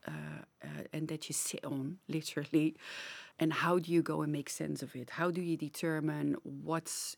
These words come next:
important and what's of usage, perhaps, for later on? What we have said, also looking at the strategy that, that we've set out for twenty-eight, is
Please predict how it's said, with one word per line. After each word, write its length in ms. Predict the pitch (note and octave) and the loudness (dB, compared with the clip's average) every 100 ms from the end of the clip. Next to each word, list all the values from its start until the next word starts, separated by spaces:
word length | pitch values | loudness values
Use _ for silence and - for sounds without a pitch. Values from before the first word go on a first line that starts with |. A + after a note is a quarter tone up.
| - | -2
important 880 | D#3 - D#3+ D#3 - D3 C#3+ D3 - | -2 -2 -4 -4 -2 0 0 0 -6
and 400 | C#3+ D3+ D3 D3 | -4 -4 -4 -2
what's 320 | D3+ D3+ - | -4 -2 -6
of 220 | - D3 - | -4 -6 0
usage, 500 | D#3+ D#3 - - - | 2 2 -2 -6 -6
perhaps, 300 | - D3+ - | -6 -8 -10
for 160 | - | -8
later 360 | C#3+ C#3+ C#3 - | -4 -4 -4 -4
on? 280 | - - - - - - - - - | -4 -4 -8 -14 -18 -16 -16 -16 -4
What 180 | E3 E3 | 0 4
we 140 | D#3 - _ _ | 2 2 _ _
have 260 | - E3+ F3 | -4 -2 0
said, 500 | - - D3 D3 D3 - _ - | 0 0 0 0 -4 -10 _ -4
also 260 | D#3+ D3+ D3+ | -2 0 0
looking 300 | D3+ D3+ C3 | 0 0 -2
at 80 | |
the 80 | - | -2
strategy 580 | - - D#3 D3+ C#3+ C3 | -4 -2 0 -2 -2 -4
that, 260 | - A#2 - | -4 -6 -6
that 180 | - - | -8 -4
we've 160 | C#3+ - | -4 -4
set 320 | - - C#3+ | -4 -2 -2
out 380 | C#2+ C#2+ - - | 0 -2 -4 -8
for 140 | - | -8
twenty-eight, 760 | D3+ - C#3+ - - D#3+ D#3+ - | -8 -4 -4 -4 0 2 2 0
is 160 | C#3 | -6